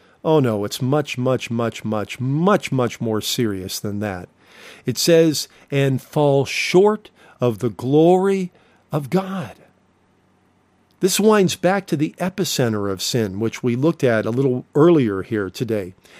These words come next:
In Romans one twenty-two to twenty-three, "Professing to be wise, they became fools and changed," or exchanged,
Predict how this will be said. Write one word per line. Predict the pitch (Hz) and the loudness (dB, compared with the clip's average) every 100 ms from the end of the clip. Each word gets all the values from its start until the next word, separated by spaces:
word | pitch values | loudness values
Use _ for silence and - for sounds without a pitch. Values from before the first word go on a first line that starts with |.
| - | -4
In | 139 135 | 0 4
Romans | 170 175 165 131 - | 4 4 0 -2 -6
one | 123 151 156 | -2 0 -2
twenty-two | - 165 151 139 - 165 | -4 -4 -4 -4 -2 -2
to | 139 | -2
twenty-three, | - 151 139 - 170 147 | -4 -4 -4 -2 -2 -2
"Professing | - 139 208 214 - 220 | -4 -6 -4 -4 -2 -2
to | 208 | 0
be | 196 180 | 0 2
wise, | 135 123 127 127 | 4 2 0 0
they | 147 | -2
became | 120 131 - 143 135 | -2 -6 -2 -2 -2
fools | - 254 269 165 139 143 147 - - - - - | -2 0 4 4 4 0 -4 -10 -14 -20 -20 -4
and | 135 139 | -2 -2
changed," | - 180 190 139 135 135 - | -2 0 2 2 0 -4 0
or | 123 110 104 _ - | 0 0 -4 _ -4
exchanged, | 156 - - 113 98 95 - | -4 -4 -4 -4 -4 -10 -14